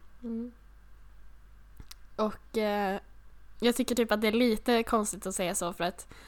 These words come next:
Speaker 2: jag tänker också att de som inte är kritiska till det här projektet verkligen också vill använda pengarna.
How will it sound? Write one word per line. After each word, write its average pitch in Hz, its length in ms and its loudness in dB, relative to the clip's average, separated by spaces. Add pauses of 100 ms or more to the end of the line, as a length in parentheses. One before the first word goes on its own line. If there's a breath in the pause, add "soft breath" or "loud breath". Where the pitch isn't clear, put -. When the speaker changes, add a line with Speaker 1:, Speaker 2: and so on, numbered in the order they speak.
(180 loud breath)
Speaker 2:
jag 208 140 0
tänker 190 300 2
också - 280 0
att 208 100 2
de 190 160 2
som 180 320 0 (400 soft breath)
inte 226 400 8
är 190 180 8
kritiska 190 520 0
till 185 180 -2
det 170 60 2
här 151 60 0
projektet - 600 -4
verkligen 190 420 2
också - 300 0
vill 240 100 6
använda 190 420 4
pengarna. 180 460 -4